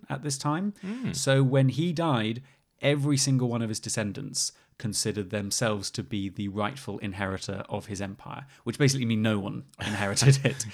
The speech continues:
Speaker 2: Yeah.
Speaker 1: And they all kind of split out, and they're collectively known as the Timurid princes. And essentially, the region of Afghanistan and Iran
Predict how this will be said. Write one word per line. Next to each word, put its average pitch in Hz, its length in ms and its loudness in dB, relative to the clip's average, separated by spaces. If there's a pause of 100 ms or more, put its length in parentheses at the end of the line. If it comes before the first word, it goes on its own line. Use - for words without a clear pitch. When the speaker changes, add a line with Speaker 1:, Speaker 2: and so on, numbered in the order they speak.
Speaker 2:
Yeah. 90 260 2 (120)
Speaker 1:
And 127 160 4
they 127 120 8
all 151 180 8
kind 143 200 2
of 131 80 4
split - 260 -2
out, 110 160 0
and 107 100 -2
they're 110 80 2
collectively 135 500 0
known 107 280 0
as - 180 -6
the - 80 -10
Timurid 107 480 0
princes. - 540 -6
And 113 60 -2
essentially, 120 640 -4 (440)
the 117 140 -4
region 117 280 0
of 110 160 -6 (100)
Afghanistan 127 640 -2
and 107 100 -6
Iran 107 440 -2